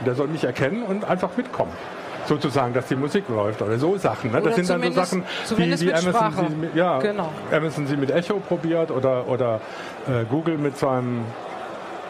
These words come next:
Speaker 2: Cast.
Speaker 1: weiß ich gar nicht mehr, wie sie es genannt
Speaker 2: Cast.
Speaker 1: haben, äh, äh, die aber noch nicht in Deutschland sind.
Speaker 2: Ja,
Speaker 1: Ne?
Speaker 2: ja.
Speaker 1: Das heißt, die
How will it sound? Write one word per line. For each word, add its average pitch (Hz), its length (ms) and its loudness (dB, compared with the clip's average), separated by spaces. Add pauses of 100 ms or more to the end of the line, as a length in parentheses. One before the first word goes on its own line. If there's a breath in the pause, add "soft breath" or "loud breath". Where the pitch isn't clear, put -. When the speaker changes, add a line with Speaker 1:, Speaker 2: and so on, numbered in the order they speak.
(480)
Speaker 2:
Cast. 175 340 -4
Speaker 1:
weiß 123 140 2
ich 127 100 -4
gar 127 80 2
nicht 120 100 0
mehr, 113 140 0
wie 117 100 2
sie 110 120 -4
es 110 80 -6
genannt 135 280 0
Speaker 2:
Cast. 151 120 2
Speaker 1:
haben, 147 1300 0 (380)
äh, 139 400 4
äh, 139 40 -2 (800)
die 147 120 2
aber 147 140 2
noch 143 120 0
nicht 151 180 -2
in 165 60 -2
Deutschland 135 420 0
sind. 101 120 0
Speaker 2:
Ja, 92 60 2
Speaker 1:
Ne? - 120 2
Speaker 2:
ja. - 60 2
Speaker 1:
Das 135 140 2
heißt, 135 200 2
die 131 140 2